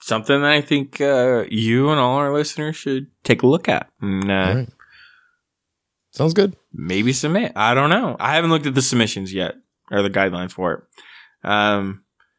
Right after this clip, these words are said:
Speaker 1: and I asked you this about what you have out there because last episode we talked about stretching yourself as a writer.
Speaker 2: Yes.
Speaker 1: And you had mentioned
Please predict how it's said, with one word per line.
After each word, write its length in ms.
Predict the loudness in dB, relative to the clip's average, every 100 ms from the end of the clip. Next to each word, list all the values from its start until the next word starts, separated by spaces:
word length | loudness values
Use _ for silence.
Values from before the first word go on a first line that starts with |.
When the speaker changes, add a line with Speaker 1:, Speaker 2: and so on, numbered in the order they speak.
| _ _ _ _ _ _ _ _ _ _ _ _ _ -2
Speaker 1:
and 120 | 0
I 40 | 2
asked 380 | 2 0 -2
you 100 | -4
this 320 | 0 0 0 -2
about 380 | 0 2 2
what 220 | 0 0 0
you 160 | -2
have 240 | 0 0 0 0
out 220 | 0 2
there 140 | 0
because 460 | 0 0 2 2 2
last 300 | 2 2 2
episode 300 | -2 0 2
we 80 | 2
talked 220 | -2 -4
about 140 | -2
stretching 520 | -2 -2 -2 0 0 0
yourself 360 | 0 0 2
as 120 | 0
a 60 | 0
writer. 500 | 0 0 2 0 -4 _ -8 -2
Speaker 2:
Yes. 300 | -2 -2 -8
Speaker 1:
And 280 | -4 -4 -4
you 100 | -2
had 180 | -2 0
mentioned 640 | -2 -2 0 -2 -2 -6